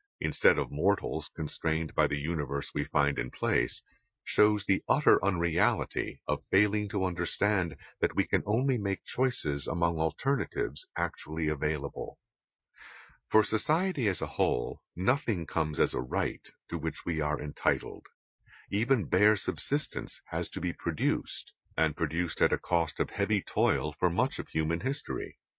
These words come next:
The only way anyone can have a right to something that has to be produced is to force someone else to produce it for him. The more things are provided as rights, the less the recipients have to work and the more others have to carry their load.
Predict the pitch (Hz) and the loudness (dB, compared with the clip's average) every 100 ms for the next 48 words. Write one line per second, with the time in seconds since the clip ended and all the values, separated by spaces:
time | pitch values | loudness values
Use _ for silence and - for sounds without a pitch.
0 | _ _ - - - - 104 - 127 170 | _ _ -20 -18 -18 -4 -2 6 6 6
1 | 175 135 104 - 110 123 110 101 98 85 | 2 4 4 4 2 2 2 0 0 -2
2 | 82 82 71 67 104 123 - 67 - 58 | 2 2 0 0 0 0 -6 -6 -4 -6
3 | - 53 65 73 - 78 - 69 73 - | -6 -10 -6 -4 -2 -2 -4 -6 -6 -4
4 | 71 107 95 58 - - _ _ - 82 | -6 0 -2 -2 -10 -16 _ _ -8 -8
5 | - 82 - 101 107 - 101 92 80 110 | -4 -8 -2 0 0 0 0 2 0 0
6 | 67 - - - 85 73 - - - 82 | -4 -6 -6 -4 -6 -6 -6 -8 -2 0
7 | 69 57 - _ _ _ _ _ - - | 0 -2 -8 _ _ _ _ _ -20 -20
8 | - 90 90 110 139 117 110 104 95 - | -4 0 4 4 4 2 0 2 2 2
9 | 82 85 82 76 71 65 104 131 69 - | 4 4 2 0 -2 2 2 2 0 -6
10 | - - _ _ 82 80 95 113 - 80 | -16 -18 _ _ -2 2 2 0 0 0
11 | 76 - 139 92 82 76 - 80 - 76 | 0 0 -2 2 0 0 0 0 0 -4
12 | 73 120 69 65 - _ - 82 80 82 | 2 2 2 -4 -12 _ -4 -2 0 0
13 | 87 90 - 131 110 69 - 71 - 76 | 2 2 2 2 2 -2 -2 -4 -4 -4
14 | 85 73 73 71 73 73 67 55 57 | 0 2 2 2 0 2 -2 -2 -8